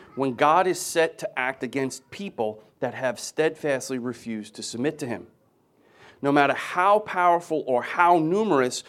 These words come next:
or how wise a nation is, no matter what precautions they take, these words would spell certain doom for them.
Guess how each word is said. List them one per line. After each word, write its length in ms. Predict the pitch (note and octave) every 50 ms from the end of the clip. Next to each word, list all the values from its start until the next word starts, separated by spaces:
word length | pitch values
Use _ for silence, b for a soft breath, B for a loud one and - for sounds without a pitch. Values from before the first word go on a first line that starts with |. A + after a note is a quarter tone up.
| B B B B
or 160 | - C3+ D3 D3
how 220 | D#3+ D#3+ D#3+ D#3
wise 560 | C#3+ C3 C3+ D#3 F3 F3+ F3+ F#3+ F3+ D#3+ D3+
a 60 | E3
nation 380 | D#3+ D#3+ D#3+ D#3+ D#3 - E3 E3
is, 160 | D#3+ D3 C3
no 80 | D3 D3
matter 220 | D3 D3 C#3 C#3
what 260 | C3 C3 E3+ - -
precautions 600 | - F#3 - - F3+ E3+ E3 E3+ - D#3+ D3 D3+
they 160 | - - D#3 -
take, 440 | - - G#3+ G3+ E3+ D#3+ - - B B B B B B B B _
these 340 | D3 F3 G3 G3+ G3 D#3+ D#3
words 580 | D3+ C#3+ E3 D#3 C3 A#2 A#2+ A2+ A2+ - - -
would 220 | G#2+ A#2+ C3 -
spell 320 | - - - B2 A2+ A2+
certain 380 | A2 - - B2+ A#2+ - A#2 A#2
doom 440 | A#2 C3+ C#3 C#3 C#3 C3 A2+ G2 - -
for 140 | - -
them. 280 | G2+ G#2 F#2 E2 - -